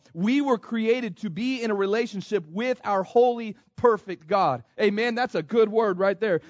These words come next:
But something happened in Genesis chapter three. Something destroyed that. And by the way, it wasn't just in Genesis chapter three. It's in my life and your life that destroyed it too. Amen, church, right?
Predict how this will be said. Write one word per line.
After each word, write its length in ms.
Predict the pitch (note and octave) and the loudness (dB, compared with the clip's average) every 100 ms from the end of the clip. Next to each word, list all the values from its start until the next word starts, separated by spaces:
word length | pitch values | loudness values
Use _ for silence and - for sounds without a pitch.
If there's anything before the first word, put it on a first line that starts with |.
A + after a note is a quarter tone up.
| - | -4
But 140 | G#3+ | -2
something 340 | - C4 A3+ A3 | 0 -2 -2 -2
happened 380 | A#3+ A#3+ G#3 | 0 0 0
in 100 | F#3+ | -4
Genesis 420 | E3 A#3+ A#3+ A3 F3+ | -4 -4 -4 -6 -6
chapter 400 | B3 G#3+ G3 F#3+ | -2 -2 -2 -14
three. 380 | A3 A#3+ D#3+ - _ | -10 -8 -8 -12 _
Something 460 | - B3+ B3 A3 F3 | -4 -2 -2 -4 -4
destroyed 680 | F3 - - B3+ B3+ A#3 D3 | -6 -8 -6 2 4 4 -2
that. 420 | A#2 - - _ _ _ _ _ _ _ _ _ _ _ _ _ _ _ _ - | -10 -14 -20 _ _ _ _ _ _ _ _ _ _ _ _ _ _ _ _ -4
And 120 | G3+ | 2
by 160 | G#3+ | 2
the 100 | A#3+ | 4
way, 180 | A#3+ B3+ | 4 2
it 100 | B3 | 4
wasn't 320 | B3 B3+ B3 | 2 2 0
just 220 | G#3 B3+ A#3 | -6 -6 -6
in 80 | |
Genesis 360 | F#3+ B3 A3 A3+ | -6 -6 -8 -6
chapter 340 | C4+ A3+ A#3 | 0 0 0
three. 240 | A3 B3+ G#3+ | -6 -2 -2
It's 140 | F3+ | 0
in 80 | G3+ | -2
my 220 | G3+ A#3 | 0 0
life 280 | A#3 A#3 A#3 | 2 0 0
and 140 | A3+ | -4
your 160 | A3 C4 | -4 0
life 240 | A3 F#3+ | 2 0
that 120 | A3 G#3 | -2 -6
destroyed 420 | G#3 - A3+ A3 | -8 0 2 2
it 100 | G3+ | -2
too. 220 | C4 G#3+ | -2 2
Amen, 340 | F3+ G#3 A#3 | 2 0 -2
church, 340 | A3+ A#3+ B3+ G#3+ | 0 2 2 0
right? 280 | G#3+ C4 | 0 0